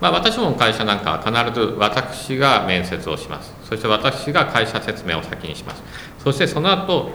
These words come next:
質問を受けます。ウィズビズ、ウィズビズ株式会社、ウィズビズの、えー、仲間たち、社員たち、従業員たち、えー、私、新谷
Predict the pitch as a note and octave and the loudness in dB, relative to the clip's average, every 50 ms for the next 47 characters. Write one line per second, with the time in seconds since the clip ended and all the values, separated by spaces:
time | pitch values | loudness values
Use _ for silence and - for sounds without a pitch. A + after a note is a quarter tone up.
0 | - - - - - F3 E3+ F3 E3+ E3 - - D3 C#3+ C#3 C#3 - - - - | -10 -12 -12 -8 -6 -2 0 2 2 2 2 2 2 0 0 0 -4 -10 -12 -10
1 | - - A#2 A2+ A2 A#2 A2+ A#2 A2+ G#2+ A#2 A2+ - - - G#2+ A2 A2+ A2 A2+ | -6 -2 -2 0 0 0 0 0 0 0 0 0 0 0 -2 -2 -2 0 0 0
2 | A2 A2+ A2 A2+ A2 A2 A2 - - A2 G#2+ - - F#2 - - - - G#2 G#2 | -2 0 0 0 0 0 0 2 2 2 2 2 0 -2 -2 -4 -6 -6 -4 -4
3 | G2+ A2+ A2 A2 G#2+ G#2 G#2+ A2 A#2 A#2 A#2+ A#2+ - - - - - - - - | -4 -2 -2 -2 -2 -2 -2 0 0 0 0 -2 -4 -10 -10 -12 -14 -14 -10 -2
4 | - F#2 F2+ F2+ F2+ F2+ F2+ A2+ A2 A2 G#2+ - E2+ - - - - A2 G#2+ G2+ | 0 2 2 4 4 4 4 4 2 2 2 0 -4 -6 -6 -2 0 0 0 0
5 | F2 F2+ F#2 D#2+ - - D2 D#2+ F2+ F#2+ F#2+ F#2+ F#2 E2+ D#2 D2+ D2+ C#2+ - - | 0 -4 -6 -8 -8 -10 -8 -6 -4 -2 -2 -2 -2 -2 -4 -4 -6 -6 -8 -10
6 | - - - E2+ F2 E2 - - F2+ F2 F2 F#2+ G#2+ - - - - - - A2+ | -10 -10 -8 -8 -8 -8 -6 -6 -6 -4 -4 -4 -4 -4 -6 -8 -8 -6 -4 -4
7 | G#2 F2+ F#2 D#2+ D2+ D2 | -2 -2 -2 -2 -4 -4